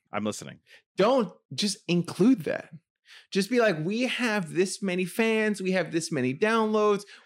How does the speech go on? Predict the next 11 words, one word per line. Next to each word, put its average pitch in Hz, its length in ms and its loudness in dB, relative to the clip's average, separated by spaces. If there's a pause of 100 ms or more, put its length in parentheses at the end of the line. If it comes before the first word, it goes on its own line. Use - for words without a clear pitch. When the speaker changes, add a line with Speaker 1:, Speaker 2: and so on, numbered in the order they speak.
Speaker 2:
We're 160 180 4
a 131 40 4
weekly 151 400 2
Speaker 1:
<sighs> - 180 -8
Speaker 2:
podcast 214 540 2
that, 139 300 0
like, 120 260 0 (360)
regularly 127 1300 0
airs," 277 720 4 (240)
and 190 180 0
say, 208 520 0